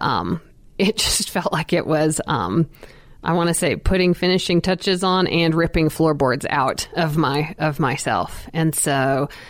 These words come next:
when I got that enthusiastic about it, I started just weaving it into my, um, my practice. Par-, members of my family weren't super interested in talking about it, and so I really maintained that whole social skill thing of, "I will not be that lady at the party."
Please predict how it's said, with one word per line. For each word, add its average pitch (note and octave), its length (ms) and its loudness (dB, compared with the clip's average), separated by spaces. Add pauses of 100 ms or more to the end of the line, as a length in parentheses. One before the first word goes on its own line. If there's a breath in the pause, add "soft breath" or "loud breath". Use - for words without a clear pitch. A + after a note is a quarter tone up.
(280 loud breath)
when E3+ 160 4
I D3 140 2
got C#3+ 340 0
that C#3+ 460 -2
enthusiastic C#3+ 760 -2
about C3 220 0
it, B2 100 -4
I C#3+ 60 -4
started D3+ 380 -2
just - 160 -6
weaving D3 300 2
it B2 60 0
into C3+ 360 -2
my, A2 440 0
um, D3 400 -4 (200)
my D#3 160 2
practice. - 680 -4
Par-, - 220 -6
members F3 320 2
of F3 80 0
my D3 100 2
family F3 320 0
weren't E3+ 220 0
super D#3+ 240 0
interested D3+ 480 -2
in D#3 40 0
talking D3 360 -2
about C#3+ 240 0
it, C#3+ 100 -2
and D#3 140 0
so D3 120 -2
I C#3+ 100 2
really G#3 440 4
maintained E3 500 2
that C#3+ 220 0
whole C#3+ 220 -2
social D#3+ 340 0
skill F3+ 300 0
thing F#3+ 300 2
of, B2 140 0
"I E3+ 100 -2
will C#3+ 180 -6
not D#3+ 340 2
be D3+ 140 -2
that C#3 180 -4
lady C#3+ 240 -2
at C#3 80 -6
the - 80 -2
party." C#3+ 320 -2